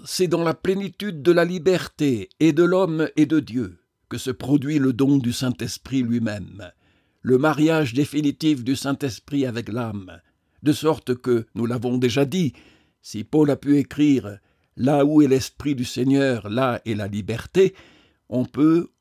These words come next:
on doit, renversant les termes, affirmer également que là, et là seulement où est la liberté,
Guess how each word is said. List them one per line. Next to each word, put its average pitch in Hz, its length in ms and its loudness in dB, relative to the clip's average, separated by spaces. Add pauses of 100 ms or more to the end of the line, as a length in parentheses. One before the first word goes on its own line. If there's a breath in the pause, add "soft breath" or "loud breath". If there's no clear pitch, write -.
on 113 160 -4
doit, 120 560 -4
renversant 127 580 -2
les 120 140 0
termes, 131 560 0 (280 soft breath)
affirmer 135 540 0
également 135 480 2
que 135 140 -2
là, 135 340 2 (240 loud breath)
et 127 140 2
là 170 160 4
seulement 156 500 0
où 147 160 6
est 156 60 4
la 139 100 2
liberté, 135 680 -2